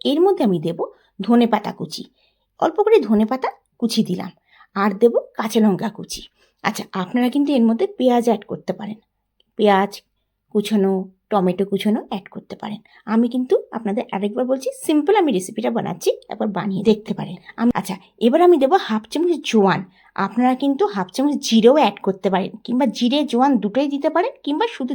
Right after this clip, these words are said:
জিরে কিংবা শুধু জোয়ান দিতে পারেন। আমি শুধু হাফ চামচ জোয়ান দিয়েছি, আর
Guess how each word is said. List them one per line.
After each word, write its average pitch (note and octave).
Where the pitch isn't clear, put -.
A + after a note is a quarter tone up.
জিরে A3
কিংবা A#3
শুধু G#3
জোয়ান E3
দিতে -
পারেন। -
আমি C4
শুধু E4
হাফ -
চামচ C#4
জোয়ান F3+
দিয়েছি, A3+
আর G3